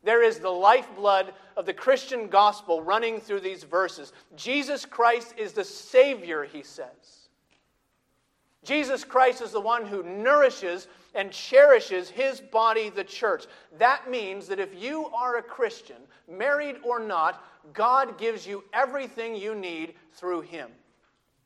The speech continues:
If you are a Christian, he gives you his word and his spirit.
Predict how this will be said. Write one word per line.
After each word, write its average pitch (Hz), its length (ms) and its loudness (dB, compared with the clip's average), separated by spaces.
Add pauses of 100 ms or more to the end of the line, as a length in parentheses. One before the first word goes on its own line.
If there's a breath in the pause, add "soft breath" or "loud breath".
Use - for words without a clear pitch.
(1700)
If 185 140 -10
you 285 180 0
are 302 100 2
a 277 60 6
Christian, 233 460 2
he 220 180 -8
gives 214 300 -6
you 220 100 -8
his 185 220 -8
word 233 540 2
and 220 160 -14
his 185 180 -10
spirit. - 680 -16